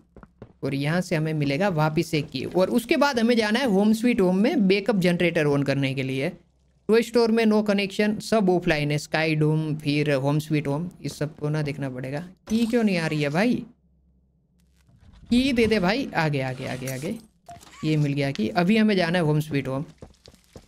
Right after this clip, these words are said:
आ जाओ, फटाफट जाते हैं। home sweet home कहाँ पे रहेगा?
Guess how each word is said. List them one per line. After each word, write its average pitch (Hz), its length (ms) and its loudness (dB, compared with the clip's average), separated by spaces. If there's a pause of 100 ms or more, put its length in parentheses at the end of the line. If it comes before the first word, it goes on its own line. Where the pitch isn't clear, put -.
(480)
आ 143 100 -2
जाओ, 156 160 -2
फटाफट 143 400 -6
जाते 139 300 -4
हैं। 208 240 -6 (1300)
home 185 240 2
sweet 220 320 -2
home 214 160 2
कहाँ 185 240 0
पे 175 140 0
रहेगा? 139 380 -4